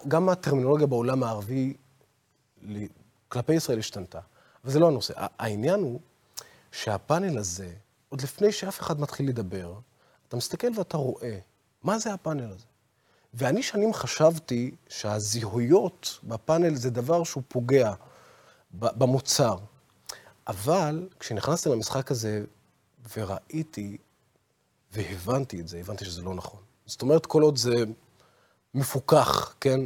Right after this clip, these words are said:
זה לא נכון. למה? כי אתה מסתכל על הפאנל, זה הימני, וזה השמאלן, וזה הזה, וזה הזה, ויש שם את הערבי. וכשפוגשים אותי אנשים ברחוב ואומרים לי,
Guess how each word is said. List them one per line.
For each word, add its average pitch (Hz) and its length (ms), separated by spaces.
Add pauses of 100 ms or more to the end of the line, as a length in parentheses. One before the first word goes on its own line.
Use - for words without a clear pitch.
זה 117 160
לא 117 120
נכון. 101 360
למה? 104 320 (1080)
כי 135 300 (420)
אתה 135 80
מסתכל 151 280
על 175 60
הפאנל, 156 340
זה 120 200
הימני, 117 560
וזה 104 160
השמאלן, 117 640
וזה 95 280
הזה, 131 360
וזה 98 220
הזה, 120 240 (720)
ויש 123 280
שם 185 120
את 165 80
הערבי. 117 480 (280)
וכשפוגשים - 720
אותי 202 220
אנשים 139 320
ברחוב 131 400
ואומרים 120 500
לי, 127 380